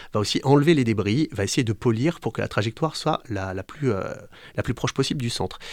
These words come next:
Il faut savoir qu'effectivement, à une époque, faire des balles courbes, <laughs> c'est-à-dire faire des lifts avec votre pierre, était de la triche.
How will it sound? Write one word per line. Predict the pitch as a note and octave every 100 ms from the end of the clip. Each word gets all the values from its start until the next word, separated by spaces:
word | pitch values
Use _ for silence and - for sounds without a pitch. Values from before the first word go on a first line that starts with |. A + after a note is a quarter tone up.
| - A#2
Il |
faut | -
savoir | B2 B2 B2+
qu'effectivement, | - - - B2+ C3+ B2 -
à |
une | G#2+ A2+
époque, | - A#2+ - - - -
faire | - - E3+ F3 C#3+
des | B2
balles | B2+
courbes, | B2 C#3+ B2+ G#2 G2
<laughs> | - A#2+
c'est-à-dire | - A2 B2 B2 B2 -
faire | - F3+
des | D3
lifts | D#3+ F3+ - - - - -
avec | G#2+ A#2
votre | A#2+ -
pierre, | A#2 A2 -
était | A2 - G#2+ - - - - - - -
de |
la | A2
triche. | - F3 -